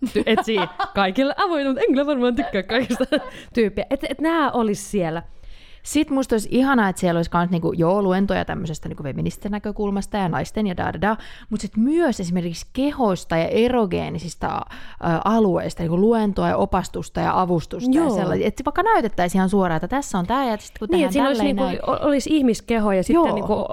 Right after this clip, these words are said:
Speaker 1: näytettäisiin kainaloa ja kerrottaisiin, että mitä sopukoita siellä onkaan ja mi-, mitä se aiheuttaa meissä. Mut koska siellähän on, niinku,
Speaker 2: <laughs> Ei.
Speaker 1: tai että niinku mullahan on tää, tää kaula aivan siis semmonen, että multa lähtee jalat alta. Et jos yhtään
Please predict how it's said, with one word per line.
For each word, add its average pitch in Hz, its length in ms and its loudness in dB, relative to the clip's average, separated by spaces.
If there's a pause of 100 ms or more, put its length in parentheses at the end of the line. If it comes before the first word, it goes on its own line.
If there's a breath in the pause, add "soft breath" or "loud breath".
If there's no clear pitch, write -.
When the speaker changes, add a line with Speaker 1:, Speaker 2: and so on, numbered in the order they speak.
(640)
Speaker 1:
näytettäisiin 226 480 -2
kainaloa 190 500 0
ja 170 60 -2
kerrottaisiin, 202 460 -2
että 185 80 -8
mitä 196 180 0
sopukoita 170 480 -2
siellä 175 300 0
onkaan 180 420 0
ja 190 40 -2
mi-, 226 200 -2
mitä 247 180 0
se 190 80 -6
aiheuttaa 170 500 0
meissä. 339 240 -2
Mut 453 100 0
koska 415 200 -2
siellähän 440 520 2
on, 240 200 4
niinku, 202 280 0 (160)
Speaker 2:
<laughs> - 60 -16
Ei. 554 180 4
Speaker 1:
tai - 100 2
että - 180 -2
niinku 262 300 -2
mullahan 269 420 2
on 240 100 -2
tää, 226 420 0
tää 226 180 0
kaula 220 400 2
aivan 190 440 2
siis 175 260 -8
semmonen, 156 360 -4
että 151 160 -6
multa 160 180 -6
lähtee 156 320 -4
jalat 147 380 -2
alta. 151 300 -6 (260 loud breath)
Et 165 140 -6
jos 165 140 -2
yhtään 160 340 -2